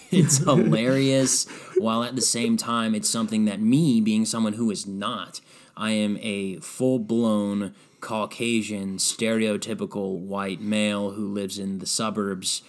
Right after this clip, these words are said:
in Ohio. And so I, I look forward to hearing him share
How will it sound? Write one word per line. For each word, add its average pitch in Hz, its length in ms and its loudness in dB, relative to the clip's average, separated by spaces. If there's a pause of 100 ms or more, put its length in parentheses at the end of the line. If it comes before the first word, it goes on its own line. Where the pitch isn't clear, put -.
(440)
in 107 160 -2
Ohio. 95 800 -2 (560)
And 95 360 -4
so 92 360 -2
I, 92 160 -6
I 98 240 -8
look 101 260 -4
forward 95 460 -4
to 90 200 -10
hearing 95 360 -10
him 95 180 -8
share 95 560 -8